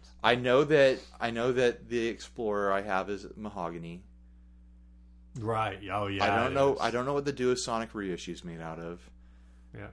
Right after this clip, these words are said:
Speaker 2: probably poplar.
Speaker 1: Uh, my Telecaster has an American body on it, so what would that be made out of?
Speaker 2: Alder or ash, depending on
Speaker 1: Sure.
Speaker 2: probably
Speaker 1: Well,
Speaker 2: alder.
Speaker 1: here, look, it doesn't matter what our stuff is made out of. What matters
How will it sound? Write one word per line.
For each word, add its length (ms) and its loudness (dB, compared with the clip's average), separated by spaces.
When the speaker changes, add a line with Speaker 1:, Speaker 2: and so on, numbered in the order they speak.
Speaker 2:
probably 220 -12
poplar. 580 -16
Speaker 1:
Uh, 440 4
my 100 -6
Telecaster 720 0
has 160 -4
an 100 -10
American 540 -6
body 320 -6
on 140 -10
it, 100 -10
so 140 -12
what 140 -8
would 100 -12
that 160 -10
be 80 -14
made 160 -14
out 160 -12
of? 120 -12
Speaker 2:
Alder 360 -6
or 80 -10
ash, 640 -6
depending 480 -10
on 120 -4
Speaker 1:
Sure. 280 -4
Speaker 2:
probably 200 -2
Speaker 1:
Well, 140 8
Speaker 2:
alder. 260 -4
Speaker 1:
here, 180 -2
look, 200 2
it 100 0
doesn't 360 4
matter 340 6
what 140 6
our 100 4
stuff 300 2
is 100 -6
made 160 -6
out 120 -4
of. 100 -12
What 240 2
matters 600 6